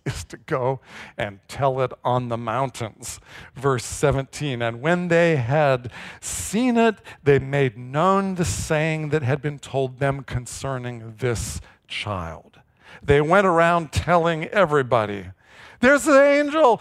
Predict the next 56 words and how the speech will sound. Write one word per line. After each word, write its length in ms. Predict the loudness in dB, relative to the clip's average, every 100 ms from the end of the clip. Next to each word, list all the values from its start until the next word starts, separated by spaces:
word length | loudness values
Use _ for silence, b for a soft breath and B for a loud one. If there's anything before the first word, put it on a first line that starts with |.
| 0
And 180 | 2 4
then 120 | 4
the, 160 | 4 2
we 160 | 2
were 140 | 2 4
out 220 | 4 4
there. 220 | 0 0
We 180 | 0 -2
were, 220 | -4 -6
most, 360 | 0 2 2 2
most 220 | 0 0
of 60 | -2
these 160 | -2
guys 300 | 2 2 2
were 140 | 0 -2
asleep. 340 | 2 4 6
I 140 | 4
was 140 | 4 2
the 60 |
one 200 | 2 2
who 160 | 2 2
was 140 | 2
awake. 360 | 0 2 2 0 B -4
And 100 | 2
there's 160 | 2 2
an 100 | 2
angel, 500 | 2 0 4 4 4
and 80 |
he 100 | 0
said, 360 | 2 4 4 2 -4 0
"A 80 | 0
Savior 540 | 2 4 4 4 2
has 220 | 4 2
been 220 | 0 -4 0
born, 400 | 4 4 4 0 -4
and 160 | 0 4
there's 160 | 4 4
light 400 | 2 2 2 0
on 140 | 2
over 280 | 4 4 2
the 100 | 2
road." 240 | 4 4 2
And 160 | 0 0
he 60 | 0
called 340 | 4 4 4
him 120 | 0
Savior, 840 | -4 0 4 4 4 0 2 2 0
uh, 140 | -6 2
uh, 320 | 6 6 4 0 0
uh, 600 | 4 4 4 4 4 4
Messiah, 800 | 2 0 2 4 4 4 4 2 2
and 380 | -2 -2 -4 2
Lord. 340 | 6 6 4
He 60 | 0
called 240 | 0 0
him 180 | 0 -6